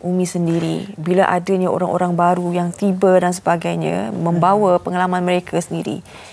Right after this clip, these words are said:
Speaker 1: Bagaimana Umi handle mereka inilah?
Speaker 2: Oh, Masya Allah.
Speaker 1: Ah, untuk bahawa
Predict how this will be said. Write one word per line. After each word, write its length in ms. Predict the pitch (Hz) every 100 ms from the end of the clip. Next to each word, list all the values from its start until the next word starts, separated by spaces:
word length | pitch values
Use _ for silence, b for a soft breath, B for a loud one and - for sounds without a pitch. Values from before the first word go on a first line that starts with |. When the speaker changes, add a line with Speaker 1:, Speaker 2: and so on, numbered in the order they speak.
| B B B _
Speaker 1:
Bagaimana 320 | 180 190 190
Umi 560 | - 180 185 185 185 214 - - - _ - -
handle 320 | - 190 190
mereka 240 | 170 160 165
inilah? 320 | 165 160 160
Speaker 2:
Oh, 80 | 156
Masya 320 | 143 - -
Allah. 160 | 165 165
Speaker 1:
Ah, 160 | 170
untuk 400 | 156 165 - 180 - _ _ _
bahawa 560 | - 175 175 190 190